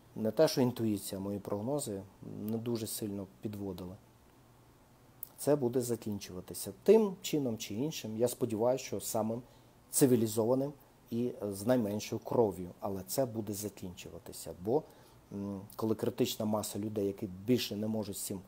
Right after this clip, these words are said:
мати справу і не захочуть покидати свою батьківщину, е, стане більшою, більш монолітною, цей процес почнеться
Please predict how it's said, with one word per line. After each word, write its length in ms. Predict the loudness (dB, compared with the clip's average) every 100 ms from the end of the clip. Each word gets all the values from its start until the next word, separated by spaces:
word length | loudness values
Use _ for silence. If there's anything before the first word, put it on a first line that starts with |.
| -18 -20 -20 -2
мати 260 | 0 0 -4
справу 480 | 2 4 4 0 -6 -18 -20 -20 -20 0
і 100 | 4
не 220 | 6 6 2
захочуть 640 | 2 2 8 8 8 0 -10 -20 -20 -6
покидати 480 | -2 2 2 2 0
свою 220 | -2 -2
батьківщину, 680 | -2 -4 -6 -6 -4 -6 -8 -14 -10
е, 200 | -6 -6
стане 360 | -4 -2 -2 -2
більшою, 500 | -2 -2 -2 -6 -6 -8
більш 280 | -2 -2 -2
монолітною, 600 | -4 -2 0 -2 -4 -8 -12 -20 -20 -20 -20 -14
цей 220 | 0 2 2
процес 520 | -2 -6 -2 -4 -4
почнеться 720 | -8 -6 0 0 0 -6